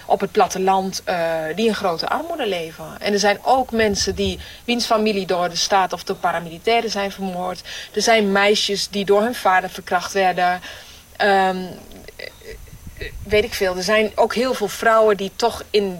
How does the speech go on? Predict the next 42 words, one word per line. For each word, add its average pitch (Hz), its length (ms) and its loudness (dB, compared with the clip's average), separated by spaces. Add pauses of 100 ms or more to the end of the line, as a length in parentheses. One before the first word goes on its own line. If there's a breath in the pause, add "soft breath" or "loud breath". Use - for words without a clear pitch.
(160)
de 196 160 2
guerrilla 202 440 2
wel 185 200 2
een 185 60 -6
voorbeeld 208 480 2
zien 185 260 -6
van 165 200 -6
vrouwenemancipatie. 196 1300 0
Want 240 160 -6
als 165 120 -4
je, - 60 -4
zeg 190 160 -4
maar, 175 160 -2 (1200 loud breath)
Colombiaanse 208 640 2
vrouw 233 260 4
op - 220 2
het 196 140 -8
platteland 208 560 2
vergelijkt 214 480 2
met 180 140 -8
Colombiaanse 190 580 0
vrouw 190 440 2
in 208 160 2
de 190 100 -2
guerrilla, 190 640 -2
dan 180 360 0
heeft 196 340 -2
hij 196 100 -2
een 170 100 -8
veel 196 300 2
hogere 180 300 0
status. 175 720 -4
Want 170 260 -12
in 202 140 0
de 185 60 0
eerste 208 260 2
plaats 175 260 0
is 196 120 0
ze 190 100 0
niet 190 360 0
afhankelijk 185 640 -4
economisch 180 720 -6